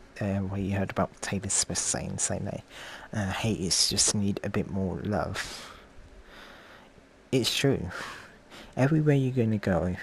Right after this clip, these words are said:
there's always gonna be people, uh, out there judging, judging you for, uh, what, uh, for the way you dress, the way you d-, what you do, or, uh, what you look like,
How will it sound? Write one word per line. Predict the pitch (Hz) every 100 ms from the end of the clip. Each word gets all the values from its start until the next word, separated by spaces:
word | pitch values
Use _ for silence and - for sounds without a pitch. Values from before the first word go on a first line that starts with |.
| - - - - - - - - - - -
there's | 113 - -
always | 120 120
gonna | - 117
be | 110 104
people, | - 110 104 101 95 -
uh, | 92 92
out | 95 98 98
there | 101 95 92
judging, | - 92 - 104 - -
judging | - 117 - 107
you | 90 98
for, | - - 101 98 -
uh, | 98 92
what, | 95 104 104 - - -
uh, | 113 104 98 - - - - -
for | - 110
the | 98
way | 95
you | 98 98
dress, | 101 87 95 - -
the |
way | 92 95
you | 98 104 -
d-, | - -
what | 110 -
you | 110 -
do, | 101 98 104 - - - - - - -
or, | 90 85 - -
uh, | 92
what | 101 95 -
you | 110
look | 104 95 -
like, | 98 101 101